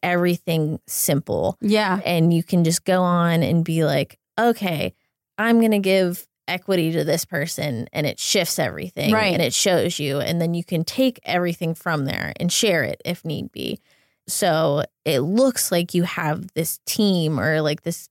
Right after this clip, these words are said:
Speaker 1: these amazing consultants
Speaker 2: Yeah.
Speaker 1: when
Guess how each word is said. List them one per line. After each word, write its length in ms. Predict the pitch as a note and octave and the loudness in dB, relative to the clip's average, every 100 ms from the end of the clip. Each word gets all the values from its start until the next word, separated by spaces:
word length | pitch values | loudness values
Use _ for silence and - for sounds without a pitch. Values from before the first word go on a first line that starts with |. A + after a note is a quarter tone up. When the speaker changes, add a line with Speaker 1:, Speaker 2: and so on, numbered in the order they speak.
| _ | _
Speaker 1:
these 380 | - G3 E3+ E3+ | -12 -4 -2 0
amazing 560 | - G#3 A#3 G#3+ F#3 | 4 4 4 2 0
consultants 920 | - F3 E3 - F3 - D#3 D3+ B2 - | -2 -2 0 0 2 2 0 0 0 4
Speaker 2:
Yeah. 280 | F4 F4+ | 4 4
Speaker 1:
when 480 | - - E3+ D#3+ F3+ | 4 4 4 2 0